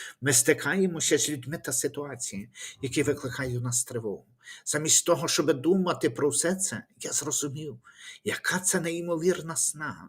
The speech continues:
проводити час, дякуючи Богові за все добро, яке ми належно приймаємо. Я можу бачити,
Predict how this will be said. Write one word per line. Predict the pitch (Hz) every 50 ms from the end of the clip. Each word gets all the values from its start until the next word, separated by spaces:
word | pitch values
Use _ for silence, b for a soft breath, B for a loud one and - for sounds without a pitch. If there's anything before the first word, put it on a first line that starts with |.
| - _
проводити | - - 147 156 156 156 160 160 147 151 131 - 151 -
час, | - - - 170 196 208 185 - - - B B B B B B B B
дякуючи | 123 120 - - 170 170 170 - - 185 160 160 156 - - - 160
Богові | 135 123 175 208 196 190 175 160 170 160
за | 156 - 165
все | 156 147 - - - 165 170
добро, | 165 - 180 175 165 113 95 - - - - 113 113 123 127 123 165 156 165 165 143 - B B B B B B
яке | 127 123 - 147
ми | 127
належно | 139 143 139 143 147 143 - - 143 143 123 -
приймаємо. | - 135 139 135 131 139 156 147 131 120 98 - _ _ _ _ _ _ B B B B B B B
Я | 120 139 135 131 120
можу | 120 123 127 127 120 123 120 - - 127 123 -
бачити, | - 131 143 123 123 - - 110 - - 87